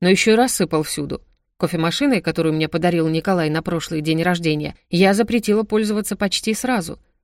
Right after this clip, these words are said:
Это была дорогая вещь, и мне не хотелось, чтобы её кто-то сломал. Не говоря уже о том, что я вообще не желала лицезреть, как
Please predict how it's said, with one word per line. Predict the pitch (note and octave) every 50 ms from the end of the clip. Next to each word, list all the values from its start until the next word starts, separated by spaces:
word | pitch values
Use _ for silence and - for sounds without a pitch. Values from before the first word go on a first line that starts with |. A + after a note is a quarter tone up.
| _ -
Это | E3 - F3+
была | E3+ F3 E3 D#3+ D#3 D#3
дорогая | E3 F3 E3+ D#3+ E3+ F#3 F#3+ F3
вещь, | D#3 E3+ G#3 G#3+ - - -
и | D#3 D3+
мне | D3+ D3+ D#3
не | E3 D#3+
хотелось, | - - E3 - - A3+ B3+ A3+
чтобы | - - E3 D#3+ E3+
её | E3 E3 E3
кто-то | - - F#3 E3+ - D#3+
сломал. | - - F#3 G3 G3+ G3 D#3+ - - _ _ _ _ -
Не | G#3+ A3
говоря | G#3 A#3 A3+ A3+ A3 A3 A3+
уже | A3+ G3 A3 G#3
о | F#3+
том, | - B3 C4+ C4
что | A#3 - - G#3
я | G3+ G3 G#3+ G3+
вообще | G#3 G#3+ G#3 - - - A#3+ G3+ D#3 - _ -
не | F#3 G3+ A3 G#3
желала | G#3 A#3 A3+ A#3 A3+ F3+ E3 D#3+ - -
лицезреть, | F#3+ G3 G3 - F#3 E3+ D#3+ F3+ G3+ B3+ C4 -
как | - - D#3+ D3+